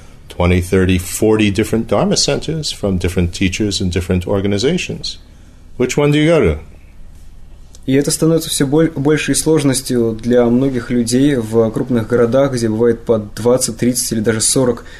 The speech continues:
Speaker 2: э, дхарма-центров, разных учителей, разных организаций. И,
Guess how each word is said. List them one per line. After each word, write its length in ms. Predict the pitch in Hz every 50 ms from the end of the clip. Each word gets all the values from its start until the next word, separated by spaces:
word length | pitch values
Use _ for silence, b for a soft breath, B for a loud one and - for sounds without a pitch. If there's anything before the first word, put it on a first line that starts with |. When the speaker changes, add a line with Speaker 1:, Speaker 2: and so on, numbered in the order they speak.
| B B
Speaker 2:
э, 100 | - 113
дхарма-центров, 800 | 110 - - 123 113 113 113 113 - - 151 151 - - 120 117
разных 360 | 120 123 123 120 120 117 -
учителей, 520 | 120 117 - - - - 117 123 127 131 127
разных 320 | 120 117 117 117 110 - -
организаций. 720 | 117 107 117 113 110 107 98 127 139 139 - - 117 104
И, 240 | - 98 107 113 -